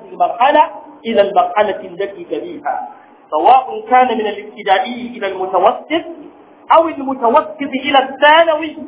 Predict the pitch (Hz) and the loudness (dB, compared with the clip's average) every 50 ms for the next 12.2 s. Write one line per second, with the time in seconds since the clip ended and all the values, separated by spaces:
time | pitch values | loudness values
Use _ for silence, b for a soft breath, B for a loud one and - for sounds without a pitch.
0 | - - - - - - 254 254 240 233 247 285 277 254 247 - - - 254 233 | -18 -18 -20 -6 0 2 2 2 0 -2 -8 -10 -10 -10 -10 -10 -4 0 0 0
1 | 233 233 226 226 226 277 277 - 233 233 233 254 254 247 233 240 - - 220 254 | 0 0 -4 -4 -4 -6 -8 -10 -10 -10 -8 -6 -4 -4 -4 -4 -2 0 4 4
2 | 302 339 320 311 285 - - 247 - - - - - - - - 214 220 214 214 | 6 6 4 2 2 0 2 0 0 -2 -10 -18 -20 -6 0 4 4 4 4 2
3 | 233 240 233 220 208 - - 208 208 202 202 - 202 220 247 240 240 - - 240 | 0 -2 -4 -4 -4 0 4 4 4 4 4 2 4 4 4 2 0 -4 -10 -8
4 | 202 196 202 - 190 196 185 - 233 - - 226 220 220 220 208 196 - - - | -8 -8 -6 -6 -2 0 2 2 2 4 4 4 4 4 2 -2 -8 -4 -4 -4
5 | 254 233 - 170 156 143 135 - - - - - - - - - - - _ _ | -4 -2 2 4 4 4 4 0 -4 -6 -10 -16 -20 -20 -20 -20 -20 -20 _ _
6 | _ _ _ _ _ - 240 339 359 339 302 302 294 262 - 269 247 330 339 330 | _ _ _ _ _ 4 4 4 4 2 -2 -8 -10 -10 -6 0 4 4 4 4
7 | 294 277 - 269 262 247 262 262 285 269 247 240 240 240 294 311 285 269 - 262 | 4 2 -2 -6 -8 -8 -6 -2 0 2 2 2 0 0 0 0 0 0 -2 -4
8 | 254 233 240 - 311 - - 262 254 233 202 - - - - - - - 226 220 | -6 -6 -4 -6 -2 2 4 4 6 6 4 2 0 -6 -14 -18 -16 -10 -6 -2
9 | 208 214 254 254 254 - - 208 180 175 165 151 - - 185 175 - - - - | 0 2 2 0 0 -4 -10 -6 -2 0 0 0 2 2 2 2 2 0 -6 -8
10 | - - - - - _ _ _ _ _ _ _ _ _ _ _ _ _ - - | -14 -16 -20 -20 -20 _ _ _ _ _ _ _ _ _ _ _ _ _ -4 0
11 | 180 175 180 - 233 220 214 196 180 196 208 190 175 - - - 151 - - 180 | 2 2 2 2 -2 -8 -8 -10 -10 -8 -8 -8 -8 -8 -8 -8 -4 2 4 4
12 | 175 - - - | 4 4 2 -2